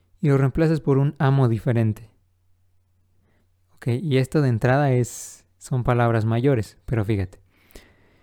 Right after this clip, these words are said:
Siendo escéptico, te estás permitiendo mantener este, esta estructura que ya llevas. Y si tú la mantienes de esta entrada, siendo escéptico,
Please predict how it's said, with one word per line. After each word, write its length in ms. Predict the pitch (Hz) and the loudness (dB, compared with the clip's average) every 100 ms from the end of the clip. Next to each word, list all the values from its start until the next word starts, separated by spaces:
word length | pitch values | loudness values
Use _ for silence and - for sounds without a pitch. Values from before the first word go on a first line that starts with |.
| _ | _
Siendo 440 | - - 170 190 156 | -8 0 2 4 4
escéptico, 800 | - 202 - - 131 - 151 220 _ _ _ _ | 2 -2 -2 -2 -2 0 -2 -2 _ _ _ _
te 100 | 143 | -6
estás 320 | 123 156 160 | -2 -2 -2
permitiendo 960 | - 180 156 131 - 156 151 147 208 - _ _ _ _ _ _ _ _ _ _ _ _ | 0 0 2 0 0 0 0 2 0 -4 _ _ _ _ _ _ _ _ _ _ _ _
mantener 840 | 151 123 117 117 110 120 120 139 | -2 0 0 0 -2 -2 0 0
este, 680 | 147 143 - 147 135 127 117 110 - _ _ | 0 -2 -4 -2 -2 -2 -2 -4 -10 _ _
esta 280 | - 139 - | -4 -4 -2
estructura 640 | 160 - 135 - 151 151 139 | -4 -2 -4 -2 -2 -2 -2
que 160 | 139 | -2
ya 120 | 120 | 0
llevas. 560 | 120 143 120 95 - - _ _ _ _ _ _ _ _ _ _ - | 2 2 0 -2 -10 -20 _ _ _ _ _ _ _ _ _ _ -8
Y 140 | 160 147 | -4 -2
si 160 | 160 | -2
tú 160 | 151 196 | 0 0
la 140 | 202 | 0
mantienes 920 | 180 165 160 196 196 131 139 - - - | 0 0 0 0 0 0 -2 -6 -12 -8
de 200 | 139 135 | -2 -2
esta 200 | 139 147 | 0 -2
entrada, 440 | 139 156 127 123 | -2 -2 -2 -2
siendo 320 | - 135 131 | -2 -2 0
escéptico, 720 | 147 - 175 - 151 - 180 | -2 -2 -4 -2 -2 0 -2